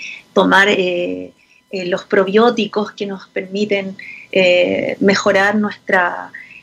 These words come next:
nuestro metabolismo y, por cierto, nuestra vida. Y hay tantas cosas que las bacterias nos, nos están proporcionando.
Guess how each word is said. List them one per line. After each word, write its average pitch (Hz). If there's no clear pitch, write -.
nuestro 190
metabolismo 185
y, 190
por 180
cierto, 196
nuestra 175
vida. 196
Y 254
hay 247
tantas 320
cosas 269
que 202
las 202
bacterias 208
nos, 196
nos 180
están 185
proporcionando. 180